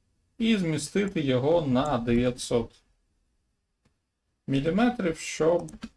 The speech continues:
гарантовано отримати профіль довжиною в один метр. От.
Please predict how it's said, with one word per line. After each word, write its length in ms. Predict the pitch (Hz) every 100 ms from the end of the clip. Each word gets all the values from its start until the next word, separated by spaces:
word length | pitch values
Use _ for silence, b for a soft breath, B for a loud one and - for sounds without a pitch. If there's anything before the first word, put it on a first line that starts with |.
| _ - -
гарантовано 1200 | 135 120 143 165 139 120 120 175 170 160 147 131
отримати 1000 | 147 127 - 127 151 139 127 - 127 117 110 - _ _ _ _ _ _ _ _ _ _ _
профіль 420 | 127 139 147 139
довжиною 680 | 120 120 110 113 123 135 123
в 320 | 110 113 120 120
один 280 | 117 110
метр. 200 | 101 98 - _ _ _ _ _ _ _ _ _ _ - _ _
От. 460 | 123 127 107 95